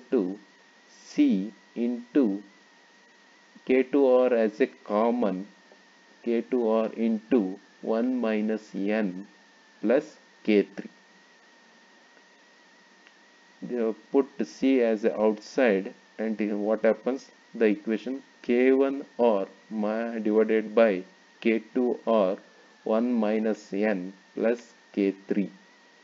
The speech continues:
This is co-, this is equation number one. For K three, put K W plus K G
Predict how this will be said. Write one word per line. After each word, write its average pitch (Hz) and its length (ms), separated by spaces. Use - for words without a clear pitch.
This 104 180
is 107 300
co-, 120 320
this 104 180
is 113 200
equation 104 640
number 98 380
one. 98 320
For 131 260
K 123 200
three, 117 460
put 139 180
K 117 200
W 123 420
plus 120 280
K 104 240
G 101 300